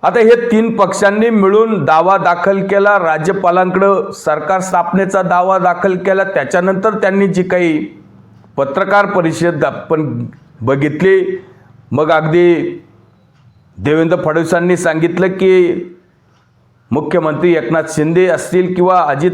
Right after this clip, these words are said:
पवार असतील, यांनी माझ्या नावाचा जो काही प्रस्ताव केलाय किंवा माझ्या नावचं त्यांनी जे काही समर्थन पत्र राज्यपालांना दिले, त्याबद्दल त्यांचे आभार.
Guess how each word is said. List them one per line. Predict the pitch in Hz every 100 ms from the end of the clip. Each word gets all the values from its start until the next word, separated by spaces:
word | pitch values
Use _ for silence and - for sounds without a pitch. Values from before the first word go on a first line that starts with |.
| 180
पवार | 147 147
असतील, | 147 143 - 185 160
यांनी | 147 165
माझ्या | 151 127 143
नावाचा | 170 139 127 117 143 135
जो | 127 139
काही | 143 143 143 - - _ _ _ _ _ _ _ _ _ _ _ _ _ _
प्रस्ताव | 151 151 151 185 180
केलाय | 180 156 180
किंवा | 180 180
माझ्या | 175 147 143 175
नावचं | 165 143 143 143 170
त्यांनी | 156 151 156
जे | 151
काही | 160 151
समर्थन | 143 151 151 160 160 196
पत्र | 190 147 -
राज्यपालांना | 147 135 131 143 143 135 135 139
दिले, | 127 127 160 175
त्याबद्दल | 151 131 131 131 147 147
त्यांचे | 135 123 147
आभार. | 123 117 127 160 170